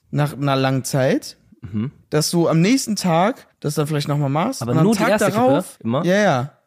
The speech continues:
Speaker 1: Also nein, du darfst danach
Speaker 2: So viel
Speaker 1: wieder
Speaker 2: rauchen,
Speaker 1: ra-,
Speaker 2: wie ich will.
Speaker 1: genau. Aber wenn ich zum Beispiel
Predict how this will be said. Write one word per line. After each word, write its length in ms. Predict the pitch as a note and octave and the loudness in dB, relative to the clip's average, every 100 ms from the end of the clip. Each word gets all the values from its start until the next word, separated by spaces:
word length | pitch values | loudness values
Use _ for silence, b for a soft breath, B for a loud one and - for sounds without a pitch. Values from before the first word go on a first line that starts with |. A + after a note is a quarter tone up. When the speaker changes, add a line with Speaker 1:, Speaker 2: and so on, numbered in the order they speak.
| - | -2
Speaker 1:
Also 160 | E3 | 2
nein, 140 | E3+ D3 | 2 0
du 80 | C#3 | 0
darfst 260 | D3 D#3+ | 0 0
danach 440 | D3+ D3 D#3+ E3 - _ _ - | 0 0 0 -2 -12 _ _ -12
Speaker 2:
So 160 | - | -8
viel 100 | C#3+ | -2
Speaker 1:
wieder 120 | D3 | 0
Speaker 2:
rauchen, 180 | C#3 B2+ | 0 0
Speaker 1:
ra-, 40 | B2 | -4
Speaker 2:
wie 40 | |
ich 60 | A#2 | -4
will. 60 | D3+ | -2
Speaker 1:
genau. 280 | D3 B2 B2 _ _ - | 0 0 -2 _ _ 0
Aber 500 | E3+ G#3+ A3 B3+ - | 2 4 2 0 -4
wenn 280 | - E3 F3+ | -6 0 0
ich 260 | E3+ B3+ - | 2 -2 0
zum 120 | F#3 | 2
Beispiel 500 | F3 F#3 - F#3 - | 2 2 0 -2 -2